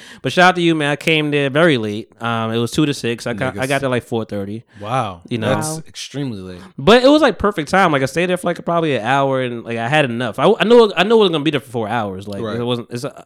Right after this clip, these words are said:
Speaker 1: it, Tattoo Moms on South Street. It was, um, upstairs from that bar.
Speaker 2: Mm-hmm.
Speaker 1: Um, I still got carded. I got carded a lot Saturday.
Speaker 2: I mean, you look young.
Speaker 1: Well, thank you, man. I,
Speaker 2: Got
Speaker 1: I, I
Speaker 2: the,
Speaker 1: mean, I cut my hair
Speaker 2: got
Speaker 1: off.
Speaker 2: the
Speaker 1: You
Speaker 2: young
Speaker 1: know, it
Speaker 2: boy
Speaker 1: was, it was
Speaker 2: face.
Speaker 1: feeling, you know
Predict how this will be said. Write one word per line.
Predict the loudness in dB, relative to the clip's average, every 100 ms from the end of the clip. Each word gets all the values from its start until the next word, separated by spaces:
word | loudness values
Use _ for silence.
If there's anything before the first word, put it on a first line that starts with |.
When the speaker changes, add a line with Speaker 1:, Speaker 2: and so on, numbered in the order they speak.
| -10
Speaker 1:
it, | -10 -4
Tattoo | -2 0 0
Moms | 0 -2 -2 -4 -8 -20 -20 -8
on | -4 0
South | 0 0
Street. | -2 -2 0 -2
It | -4
was, | -4 -4
um, | -4 -4 -6 -6
upstairs | -8 -8 -6 -6 -6
from | -6
that | -6 -4
bar. | -4 -4 -6 -10 _ -18
Speaker 2:
Mm-hmm. | -16 -10 -6
Speaker 1:
Um, | -4 -4
I |
still | -2 0
got | 0 2
carded. | 2 2
I | 0
got | -2
carded | 2 2 2
a |
lot | -2 0 -2 -4 _ -14
Saturday. | -4 -4 -4 -8 -12 -18 -14
Speaker 2:
I |
mean, | -10 -8
you | -6
look | -8
young. | -10 -16 -20 _ _ _ -20 -18 -16
Speaker 1:
Well, | -12
thank | -12 -12
you, | -14
man. | -16 -14
I, | -10
Speaker 2:
Got | -8
Speaker 1:
I, | -8
I |
Speaker 2:
the, | -8
Speaker 1:
mean, | -6
I | -8
cut | -6 -6
my | -6
hair | -8
Speaker 2:
got | -8
Speaker 1:
off. | -8
Speaker 2:
the |
Speaker 1:
You | -8
Speaker 2:
young | -10
Speaker 1:
know, |
it | -8
Speaker 2:
boy |
Speaker 1:
was, | -10 -10
it |
was | -12
Speaker 2:
face. | -10
Speaker 1:
feeling, | -10 -10 -12
you | -14
know | -14 -14